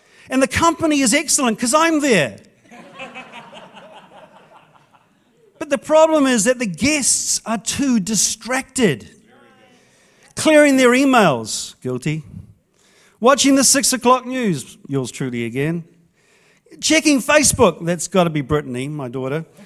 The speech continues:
And playing PlayStation, and that's William to a T. We're all too distracted to get to the dinner table, but the meal is there, it's waiting for us, and we need to eat. Are you listening to me?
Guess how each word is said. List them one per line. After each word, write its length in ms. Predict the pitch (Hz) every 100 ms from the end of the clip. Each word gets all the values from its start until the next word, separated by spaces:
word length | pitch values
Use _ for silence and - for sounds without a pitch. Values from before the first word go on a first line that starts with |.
| _ _ - -
And 120 | 247
playing 280 | - 294 285
PlayStation, 680 | 233 302 302 277 220 - 202
and 80 | 214
that's 180 | 226
William 360 | 190 247 226 180
to 160 | 196 214
a 40 |
T. 480 | 220 294 226 95 - _ _ _ _ _ _ _ _ _ _ _ _
We're 220 | 254 262 277
all 80 |
too 180 | 277 233
distracted 720 | 220 220 - 240 240 - 160
to 80 | -
get 460 | 151 - 214 175 -
to 80 | 180
the 100 | 190
dinner 220 | 208 233
table, 320 | 208 202 160
but 180 | 196 190
the 120 | 190
meal 440 | 185 208 240 208 170
is 200 | 139 147
there, 320 | 214 208 139
it's 160 | -
waiting 340 | 151 185 196 185
for 220 | - 139
us, 120 | 117
and 220 | - 165 147
we 120 | 143
need 380 | 147 196 165 143 -
to 220 | - 151
eat. 300 | 160 139 - _ _ _
Are 60 | 151
you 140 | 143
listening 360 | 156 175 156 117
to 100 | 104
me? 140 | 92